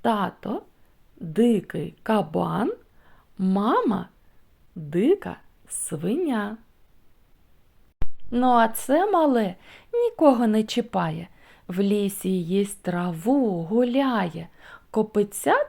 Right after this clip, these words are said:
топчуть буйне зілля. На спинці плямки має білі. Хто це, діти? Так, це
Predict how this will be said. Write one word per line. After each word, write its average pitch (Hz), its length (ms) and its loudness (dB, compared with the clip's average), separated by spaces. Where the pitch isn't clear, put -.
топчуть 220 800 -2
буйне 208 520 2
зілля. 285 680 0
На 214 260 2
спинці 277 800 -2
плямки 247 640 4
має 226 360 4
білі. 202 520 -4
Хто 302 380 2
це, 214 240 -2
діти? 170 480 -10
Так, 220 600 0
це 247 680 0